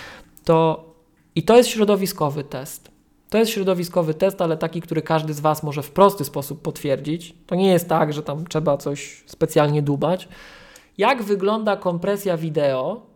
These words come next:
na tym starym Macu Pro? Pamiętasz ten stary Mac Pro, Michał? Taki fajny, ten sprzed dziesięciu lat.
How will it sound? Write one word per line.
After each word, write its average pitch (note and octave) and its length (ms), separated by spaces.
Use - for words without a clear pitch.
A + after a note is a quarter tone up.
na E3 120
tym D#3+ 220
starym B3+ 720
Macu G#3+ 400
Pro? D3 400
Pamiętasz G#3+ 360
ten F#3 140
stary B3+ 540
Mac A3+ 240
Pro, A3 240
Michał? D3+ 260
Taki G3+ 400
fajny, G#3 800
ten E3+ 180
sprzed A3 320
dziesięciu A3+ 640
lat. F#3+ 480